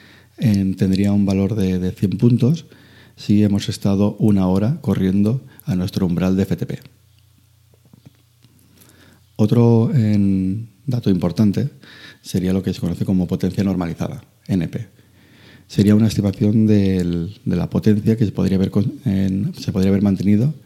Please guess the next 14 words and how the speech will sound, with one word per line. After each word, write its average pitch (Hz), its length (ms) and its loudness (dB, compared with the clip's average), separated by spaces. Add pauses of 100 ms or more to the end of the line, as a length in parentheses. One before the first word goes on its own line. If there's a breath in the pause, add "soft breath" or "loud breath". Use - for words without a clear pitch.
(360 loud breath)
para 92 140 0
el 87 60 0
mismo 98 220 2
coste 98 260 0
fisiológico 104 760 0 (400 loud breath)
si - 160 -4
se 107 80 -2
hubiera 98 260 2
hecho 98 280 0
perfectamente 92 480 2
constante. - 560 -4 (920 soft breath)
Es 110 220 0
una 104 140 2
fo-, 110 200 -2